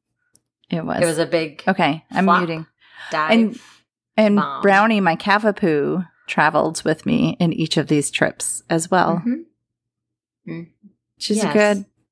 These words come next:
Speaker 1: She's not good. She is not a good, uh, companion.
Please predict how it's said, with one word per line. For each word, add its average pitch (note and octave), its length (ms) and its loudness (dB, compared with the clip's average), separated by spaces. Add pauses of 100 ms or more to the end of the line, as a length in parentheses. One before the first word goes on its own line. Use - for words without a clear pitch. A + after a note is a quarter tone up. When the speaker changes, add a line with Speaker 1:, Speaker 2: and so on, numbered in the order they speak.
Speaker 1:
She's F3+ 200 -2
not F3 280 4
good. A#2+ 360 -2
She - 200 2
is E3 200 0
not D#3 800 0
a D3 160 -2
good, C3+ 320 -4 (340)
uh, C3+ 360 -4 (1040)
companion. - 680 -4